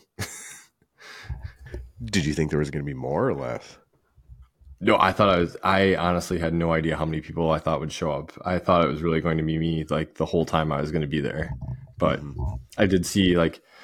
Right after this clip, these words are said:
Speaker 1: there's windows to the road, and I saw a bunch of cars going by, going by, and then saw a couple turn in. So I was like, "Oh, okay. There's gonna be some
Speaker 2: Very
Speaker 1: people
Speaker 2: neat.
Speaker 1: coming in."
Speaker 2: Mm, very neat. Well, so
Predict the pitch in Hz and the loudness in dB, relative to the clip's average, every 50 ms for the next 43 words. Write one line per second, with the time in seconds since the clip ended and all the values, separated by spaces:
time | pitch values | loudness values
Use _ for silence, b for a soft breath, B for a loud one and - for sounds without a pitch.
0 | B B B - 104 87 82 85 95 98 98 92 90 87 85 85 - - - 95 | B B B 2 2 2 4 4 4 6 8 8 8 8 4 2 -4 -4 0 0
1 | 87 82 85 78 76 78 80 78 78 80 80 78 76 78 - 82 78 71 87 80 | 2 4 4 4 4 4 4 4 4 2 2 2 0 0 2 0 2 2 0 0
2 | - 78 - 78 76 76 80 - - 80 76 76 76 76 73 73 71 76 78 73 | -2 -2 -2 -2 -2 -2 -2 -2 -2 -2 -2 0 -2 0 -2 0 -2 -2 -2 -2
3 | 73 76 76 73 73 73 73 76 73 73 - b b b b b b b b - | -2 -2 -2 -2 -4 -4 -4 -6 -6 -6 -10 b b b b b b b b -2
4 | - 78 76 - - 71 71 - - 73 69 - 69 71 - - 67 71 78 - | -2 -2 -2 -2 -8 -10 -10 -10 -10 -10 -10 -8 -10 -10 -10 -10 -10 -10 -8 -4
5 | - 110 92 76 78 78 - 76 73 82 87 B B B B B B B B B | -2 0 0 0 -2 -4 -6 -6 -8 -8 -8 B B B B B B B B B
6 | B B _ _ - - - - - 73 82 - - 76 73 69 65 65 62 69 | B B _ _ -14 -14 -10 -8 -10 -10 -8 -6 -6 -4 -4 -4 -4 -4 -6 -6
7 | 76 82 120 120 104 78 - - - - 85 - - 71 67 62 - - - - | -6 -4 -2 -2 -2 -4 -4 -6 -8 -12 -14 -14 -14 -14 -14 -16 -16 -18 -20 -18
8 | - - - - - 73 73 71 67 67 69 71 73 73 69 - - - _ - | -18 -18 -18 -16 -16 -12 -8 -6 -4 -4 -4 -4 -4 -6 -6 -8 -10 -16 _ -20
9 | _ B B B B B B B B B B B B B B B B B B B | _ B B B B B B B B B B B B B B B B B B B
10 | B B B B B B 123 110 107 104 - - 107 101 98 90 | B B B B B B 0 0 2 0 0 2 2 2 2 2